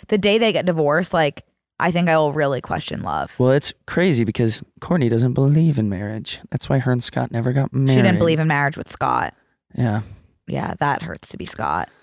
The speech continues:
Speaker 2: <sighs> They're friends, though.
Speaker 1: Yeah, they
Speaker 2: Um,
Speaker 1: co-parent.
Speaker 2: and then obviously Megan Fox, M G K, engaged.
Speaker 1: Yeah,
Speaker 2: I,
Speaker 1: yeah, we talked about the ring.
Speaker 2: I don't
Speaker 1: Yeah,
Speaker 2: even
Speaker 1: I
Speaker 2: wanna
Speaker 1: don't
Speaker 2: talk
Speaker 1: care.
Speaker 2: about it.
Speaker 1: Yeah, I don't care.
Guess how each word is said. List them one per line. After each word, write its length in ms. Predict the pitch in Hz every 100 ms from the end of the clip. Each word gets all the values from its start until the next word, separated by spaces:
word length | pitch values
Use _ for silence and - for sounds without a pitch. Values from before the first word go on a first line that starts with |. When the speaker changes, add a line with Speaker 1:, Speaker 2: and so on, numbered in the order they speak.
| _ _ _ -
Speaker 2:
<sighs> 100 | - - - - - - - - - _ _ _ _
They're 100 | - 143
friends, 260 | 113 123
though. 180 | 135 - _ _ _ _ _ _
Speaker 1:
Yeah, 240 | 254 175
they 80 | 147 143 139
Speaker 2:
Um, 100 | 123
Speaker 1:
co-parent. 400 | 156 156 170 - _ _ _ _ _ -
Speaker 2:
and 100 | 139
then 80 | 127
obviously 300 | 123 123 123
Megan 180 | 113
Fox, 280 | 107 110 104
M 80 | 110
G 100 | 110
K, 280 | 104 107 101 101
engaged. 400 | 110 107 104 120
Speaker 1:
Yeah, 340 | 170 151 151 -
Speaker 2:
I, 100 | 113
Speaker 1:
yeah, 320 | 110 151 135
we 100 | 147
talked 180 | 156 147
about 160 | 139
the 60 | 135
ring. 420 | 139 143 147 156 -
Speaker 2:
I 120 | 117
don't 120 | 117
Speaker 1:
Yeah, 80 | 120
Speaker 2:
even 80 | 110
Speaker 1:
I 60 |
Speaker 2:
wanna 60 | 110
Speaker 1:
don't 100 | 143
Speaker 2:
talk 200 | 110 110
Speaker 1:
care. 80 | -
Speaker 2:
about 240 | 95 92
it. 40 | 160
Speaker 1:
Yeah, 180 | 143 -
I 80 | 151
don't 160 | 139
care. 360 | - 139 139 -